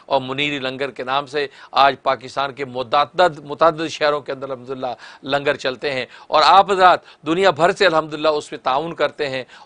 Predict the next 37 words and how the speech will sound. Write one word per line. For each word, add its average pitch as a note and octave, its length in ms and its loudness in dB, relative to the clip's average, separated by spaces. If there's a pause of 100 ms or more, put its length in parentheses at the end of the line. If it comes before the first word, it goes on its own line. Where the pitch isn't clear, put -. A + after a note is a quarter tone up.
और D#3 140 4
ये D3 140 -4
सिलसिला C#3 360 -4
आगे C3+ 240 -2
से - 140 -10
आगे C#3+ 220 -6
बढ़ B2 180 -10
रहा G2 180 -16
है। - 200 -20 (1500)
तो A#2+ 80 -14
कहने C#3 300 -2
का D3 100 0
मकसद C3+ 340 -6
ये C#3 140 -4
है B2 60 -2 (280)
कि C3+ 80 -8
मैं C#3+ 160 -2
तो D3+ 80 -2
अपना D3 200 -2
ज़ाती B2+ 300 0
तजर्बा C#3 460 2
बता E3 220 0
रहा D#3 120 4
हूँ C#3+ 80 -2
कि C3+ 80 -10
जब E3+ 180 0
से F3+ 160 -8
ये E3 60 -6
खाना D3 260 0
खिलाने C#3 340 -4
का C#3 120 -8
सिलसिला C3 320 -14
शुरू B2+ 200 -14
किया C#3 300 -2
है, D3+ 160 2 (300)
तो C3+ 80 -6
वाकई D3+ 460 2